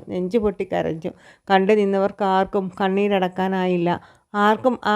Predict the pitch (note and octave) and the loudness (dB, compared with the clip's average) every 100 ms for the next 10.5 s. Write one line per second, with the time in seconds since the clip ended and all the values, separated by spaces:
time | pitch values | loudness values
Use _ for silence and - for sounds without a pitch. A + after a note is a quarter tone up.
0 | G#3 G3+ G#3+ G#3+ - F#3+ F#3+ A3 A#3 A3+ | 2 0 0 0 0 0 -2 -4 -4 -2
1 | G#3+ G#3 G3+ F3+ F3+ F#3 F3+ F3 - F3 | -4 -2 -2 -2 -2 -2 -2 -4 -4 -4
2 | G3 F#3 F3+ F3+ F#3 - - _ F#3 G3 | -4 -2 0 0 -2 -12 -20 _ 0 2
3 | G3 F#3+ G#3 F#3+ F3+ - G#3 F#3+ F#3+ F#3+ | 2 2 2 2 0 -2 -2 0 -2 -4
4 | G3 G#3 G3 F#3 F3+ F#3 F3+ F3 F#3 F#3 | -2 -2 -2 -4 -4 -4 -2 -2 -2 -4
5 | F#3 E3+ F3 - F3+ E3+ E3 F3 F3 E3+ | -4 -2 -4 -4 -4 -4 -4 -4 -4 -6
6 | - _ - F#3+ G3 G#3 G3+ F#3+ F3+ G#3 | -10 _ -2 0 2 2 0 -2 -4 -4
7 | G3+ G3+ G3 F#3+ F#3+ F#3+ G#3 F#3+ G3 F#3+ | -2 -2 0 0 0 -2 -2 0 0 0
8 | - _ _ _ _ _ _ _ _ _ | -2 _ _ _ _ _ _ _ _ _
9 | F3+ G3+ G3+ A#3 G3+ G3 G3+ A3 A#3 G3 | 0 2 6 6 6 4 4 4 2 2
10 | G3 G3 G3+ G3 F3 | 2 2 0 0 -2